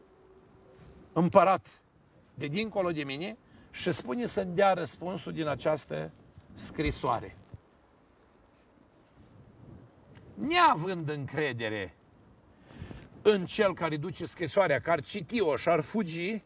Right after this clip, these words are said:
mai trimite un alt, uh, slugă-, slugoi, alt, uh, de la curte, cu aceeași scrisoare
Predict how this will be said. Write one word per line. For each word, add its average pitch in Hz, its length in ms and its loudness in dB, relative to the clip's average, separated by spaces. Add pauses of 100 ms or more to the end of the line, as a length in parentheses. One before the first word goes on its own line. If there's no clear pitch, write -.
(1200)
mai 214 460 2
trimite 277 580 2
un 170 240 2
alt, 196 400 4
uh, 127 600 0 (1300)
slugă-, 170 540 2
slugoi, 190 480 4
alt, 156 320 2
uh, 147 80 -4 (640)
de 127 100 -2
la 131 120 6
curte, 156 500 -2 (680)
cu 170 100 4
aceeași 320 440 0
scrisoare 190 640 2